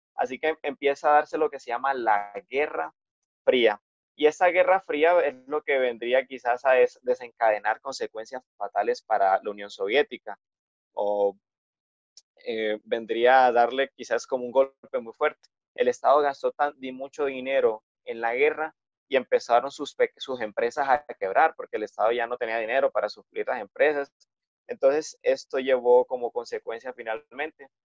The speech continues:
a la desintegración de, de la Unión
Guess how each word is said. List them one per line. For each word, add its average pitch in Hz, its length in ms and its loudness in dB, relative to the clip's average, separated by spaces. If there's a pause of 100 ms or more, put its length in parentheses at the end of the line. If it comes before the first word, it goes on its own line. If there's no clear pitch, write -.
(420)
a 120 100 0
la 110 640 4
desintegración 117 1120 -2
de, 117 640 -2
de 117 160 2
la 107 80 -4
Unión 110 560 -6